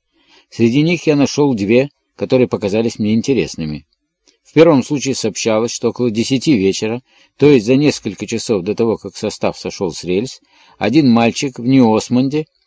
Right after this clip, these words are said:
видел из окна, как страшный диск, весь светящийся и с хвостом, упал на землю. Во втором говорилось про одного продавца сосисек, который готов был поклясться, что-то светящееся пролетело передо мной и упало куда-то.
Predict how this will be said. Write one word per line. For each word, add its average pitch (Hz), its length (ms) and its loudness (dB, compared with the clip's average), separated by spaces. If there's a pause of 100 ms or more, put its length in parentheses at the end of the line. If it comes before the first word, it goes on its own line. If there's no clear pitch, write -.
(220)
видел 160 360 2
из 120 100 2
окна, 135 380 0
как - 220 -8
страшный 117 680 0
диск, 120 420 -6
весь 113 260 2
светящийся 98 840 -2
и 85 60 -8
с - 80 -12
хвостом, 143 580 0
упал 110 400 -2
на 110 160 -2
землю. - 380 -12 (600)
Во 123 160 4
втором 190 400 4
говорилось 143 540 4
про 135 200 6
одного 135 440 4
продавца 113 520 -2
сосисек, - 640 -6 (420)
который 160 380 4
готов 139 420 4
был 131 160 4
поклясться, 120 720 0
что-то 131 420 -2
светящееся 104 920 -2
пролетело 110 600 2
передо 90 300 -4
мной 160 340 0 (180)
и 101 80 -4
упало 110 420 2
куда-то. 78 460 -8